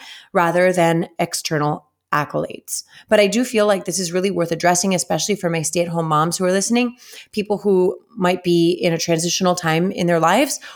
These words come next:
or taking time off from the business aspect of life.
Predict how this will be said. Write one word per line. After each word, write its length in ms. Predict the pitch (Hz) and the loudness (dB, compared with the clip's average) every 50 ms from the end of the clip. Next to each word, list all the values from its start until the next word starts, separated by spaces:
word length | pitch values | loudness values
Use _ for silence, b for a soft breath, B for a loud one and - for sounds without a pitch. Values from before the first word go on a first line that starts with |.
| B B - | B B 0
or 420 | - 196 190 202 226 247 247 - B B B B - | 2 4 4 4 4 2 0 -4 B B B B -4
taking 320 | - 214 185 - 190 175 | -2 -2 0 0 -2 -4
time 320 | - - 175 165 160 - - _ | -2 0 0 0 -2 -2 -6 _
off 460 | - 156 151 147 147 143 - 233 - - | 0 2 2 2 2 -2 -6 -10 -6 -2
from 160 | 196 185 175 | 0 2 2
the 80 | 170 | 0
business 340 | 156 175 165 165 160 156 147 - - | 0 0 -2 -2 -2 -4 -4 -4 -6
aspect 400 | 151 143 - - 165 - - - - | -6 -6 -6 -6 -8 -8 -8 -6 -6
of 120 | 160 147 | -4 -2
life. 340 | 156 147 - - - - - | 0 -2 -2 -2 -10 -16 -18